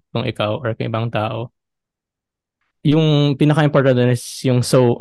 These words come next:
so what? So what kung may talent ka? <laughs> Kung may talent ka sa drawing, so what? Un-, unless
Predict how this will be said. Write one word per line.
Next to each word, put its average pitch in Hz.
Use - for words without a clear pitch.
so 143
what? 117
So 143
what 127
kung 131
may 120
talent 117
ka? -
<laughs> 147
Kung 156
may 160
talent 160
ka 160
sa 147
drawing, 120
so 147
what? 120
Un-, 151
unless 156